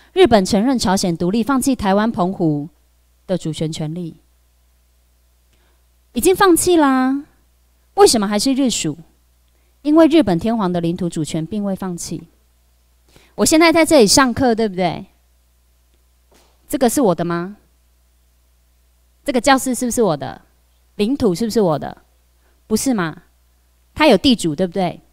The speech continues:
可是地主怎么证明这块土地是他的？所有权状、土地权状。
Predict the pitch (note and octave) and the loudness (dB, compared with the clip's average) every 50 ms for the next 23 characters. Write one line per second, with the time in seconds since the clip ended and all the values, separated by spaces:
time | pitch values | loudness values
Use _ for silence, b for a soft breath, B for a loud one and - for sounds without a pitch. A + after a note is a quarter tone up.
0 | _ _ _ _ _ _ _ _ _ _ - G#3+ G3+ - F#4+ F#4+ D4+ G#3 D#3+ - | _ _ _ _ _ _ _ _ _ _ -2 -2 2 4 4 4 4 4 0 -2
1 | _ - - A3+ - - - F#3 D#3+ D3 C3+ - - _ _ _ _ - - G#3 | _ 4 6 6 6 6 4 2 2 0 -2 -8 -14 _ _ _ _ 0 0 0
2 | F#3+ G#3+ - F4 D#4 C4 A3 G#3 C4 C4 - C#4+ C4+ A#3+ A3 - - - G3 D#3+ | 0 0 0 0 0 2 0 -2 -4 -4 -2 0 0 -2 -2 -4 -6 -6 -6 -4
3 | A3+ A#3 G#3 G#3 G#3 G3+ G3 F#3 F3 D#3+ - - - _ _ _ _ _ _ _ | -4 -6 -6 -4 -4 -4 -2 -2 -2 -4 -6 -8 -16 _ _ _ _ _ _ _
4 | _ _ _ _ _ _ _ _ _ _ _ _ _ _ _ _ _ _ _ _ | _ _ _ _ _ _ _ _ _ _ _ _ _ _ _ _ _ _ _ _
5 | _ _ _ _ _ _ _ _ _ _ _ _ _ _ _ _ _ _ _ _ | _ _ _ _ _ _ _ _ _ _ _ _ _ _ _ _ _ _ _ _
6 | _ _ _ _ _ _ _ _ _ _ _ _ _ _ - - G3+ A3 G3+ F3+ | _ _ _ _ _ _ _ _ _ _ _ _ _ _ -4 0 2 2 2 2
7 | - E3 D#3+ - G3 F#3 E3+ - - - _ - - E3+ E3 A#3 A3+ - F#3+ F3 | 0 -4 -4 -4 -4 -6 -6 -10 -14 -20 _ -12 -10 -8 -6 -6 -4 -4 -4 -4
8 | E3 G#3+ G3+ F#3 - | -4 -4 -4 -4 -6